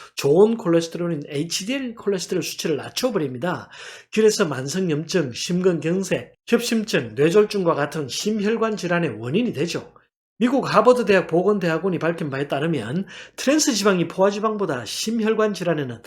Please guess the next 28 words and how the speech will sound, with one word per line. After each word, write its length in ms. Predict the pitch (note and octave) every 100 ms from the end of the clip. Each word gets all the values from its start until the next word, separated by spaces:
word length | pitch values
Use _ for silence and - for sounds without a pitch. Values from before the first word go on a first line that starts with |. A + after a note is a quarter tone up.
| - - _
두 240 | - F3
배 100 | B3
이상 320 | A#3 G3 G#3+
해롭다고 440 | C#3+ F#3+ A3 F3 B2+
하네요. 440 | A#2+ G#3 D3+ - _ _ _ - _ _
그럼 380 | - A3+ F#3 C#3
트랜스 340 | - A3 B3 B3
지방이 320 | F3+ F#3 E3+
많이 280 | C3+ D#3 F#3+
드는 200 | G#3 E3
음식은 480 | F3 F#3+ E3+ D3 C#3+
어떤 260 | F3+ B3
게 80 | A3
있죠? 380 | E3+ - A3+ A3+ - - _ _
첫 200 | - B3+
번째가 400 | D4+ C4+ A#3 F#3+
마가린입니다. 1000 | C#3+ D#3 G#3+ A#3 G#3 B2 B2 D#3 F#2 - - - _
트랜스 340 | G#3+ C4+ A#3+
지방의 300 | F3+ G3 G3
왕이죠. 540 | D3 G3 A#3+ F3+ G#3 A3+ - - -
마가린 460 | D3 F3+ G3+ G3+ F3+
일 200 | F#3+ G3
티스푼에 580 | - G#3+ - - F3+ C3+
트랜스 360 | F3 G3+ G3+
지방 300 | C#3+ C#3+ C#3+
이 160 | A#2+ E3
그램이 320 | F#3+ G#3+ G3+
들어있습니다. 800 | A#2+ A#2+ A2 - A2+ G#2 C#3+ F2+